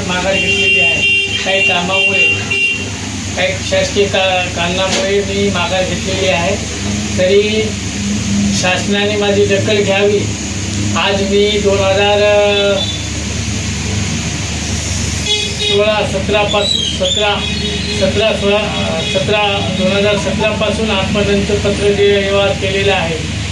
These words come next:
तरी शासनाने माझी कोणती दखल घेतली नाही आतापर्यंत. तरी मी श्री अनिल पवार दिवे आहे, तरी शासकीय कार्यालयासमोर मी आज जिल्हाधिकारी कार्यालयासमोर आत्मदहन केला होता,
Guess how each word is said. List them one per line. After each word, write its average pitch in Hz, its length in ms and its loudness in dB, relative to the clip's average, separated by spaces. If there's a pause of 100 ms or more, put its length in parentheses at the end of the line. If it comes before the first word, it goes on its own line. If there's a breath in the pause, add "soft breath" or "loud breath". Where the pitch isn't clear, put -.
(140)
तरी 208 240 4
शासनाने 214 680 -2
माझी 208 300 0
कोणती 208 440 2
दखल 202 360 2
घेतली 196 340 2
नाही 196 140 2
आतापर्यंत. 185 600 0 (600)
तरी 208 200 4
मी 233 300 4
श्री 226 280 0 (300)
अनिल 202 320 2
पवार 202 400 2 (1500)
दिवे 196 220 0
आहे, 214 280 0 (600)
तरी 208 240 4
शासकीय 214 600 0
कार्यालयासमोर 220 1040 0
मी 220 180 0
आज 208 640 0
जिल्हाधिकारी 208 540 2
कार्यालयासमोर 202 840 2
आत्मदहन 196 460 -2
केला 202 320 2
होता, 202 420 2